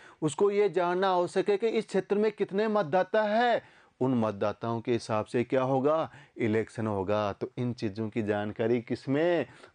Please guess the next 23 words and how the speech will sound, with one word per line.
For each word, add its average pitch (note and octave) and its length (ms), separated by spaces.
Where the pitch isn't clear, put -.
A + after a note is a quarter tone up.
पॉलिटिकल G2+ 640
ज्योग्राफी F2+ 680
में। G2+ 240
क्या B2 200
कह D3+ 180
रहा D#3+ 140
है, F3+ 220
परिदृश्य G#2+ 600
का A2+ 180
परिसमन A2 680
और A2 100
चुनाव G#2+ 440
का A2 200
विश्लेषण G#2 640
करता A#2+ 380
है D3 340
और A2 120
राजनीति G#2 560
व्यवहार G2 440
को G2+ 160
समझने G2 500
के G2 160
लिए D3 420